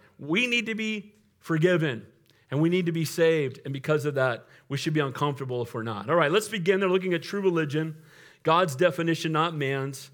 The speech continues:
How man-made rules and rituals, but a rela-, not man-made rules and rituals, but a relationship with God. How we grow in our relationship with the Lord. Number one, laying aside wickedness and receiving the word. Verse twenty-one, "Therefore, therefore,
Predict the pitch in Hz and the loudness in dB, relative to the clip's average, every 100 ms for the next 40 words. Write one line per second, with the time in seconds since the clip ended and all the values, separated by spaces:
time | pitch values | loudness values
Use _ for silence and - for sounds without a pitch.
0 | - - - 160 160 165 185 185 175 170 | -20 -20 0 2 4 4 4 4 4 2
1 | 175 156 160 160 160 160 135 135 135 147 | 0 0 0 0 0 -4 0 0 2 0
2 | 151 156 160 165 165 156 156 147 147 147 | 2 -2 0 0 0 0 -2 -2 -4 -4
3 | 170 147 143 131 127 147 147 143 165 151 | -4 -6 -4 -4 0 0 -2 -6 -6 -4
4 | 156 131 120 120 120 - - - - - | -6 -2 -2 -2 -4 -10 -20 -20 -20 -20
5 | - 156 175 185 160 131 175 190 185 170 | -2 2 4 4 0 2 4 4 4 0
6 | 160 156 151 160 143 147 135 131 135 135 | 2 2 2 0 -4 -4 -2 -4 -2 0
7 | 135 123 143 147 139 139 151 135 127 - | 2 2 -2 -2 -2 0 -2 -2 -8 -6
8 | 139 160 190 190 - 165 151 160 208 147 | 4 4 4 0 0 0 2 2 2 0
9 | 131 131 147 131 120 - 147 139 135 127 | -2 -4 -4 -6 -6 -4 -4 -2 -2 -2
10 | 113 117 117 104 - _ _ _ - _ | -2 -2 -2 -4 -10 _ _ _ -20 _
11 | 180 180 180 _ _ _ _ _ _ _ | -20 _ -20 _ _ _ _ _ _ _
12 | - - - 156 - 170 165 139 202 269 | -20 -12 -4 -4 0 2 2 4 4 4
13 | - 151 147 - 143 202 262 - 120 127 | 4 4 4 -2 0 2 2 0 -2 -2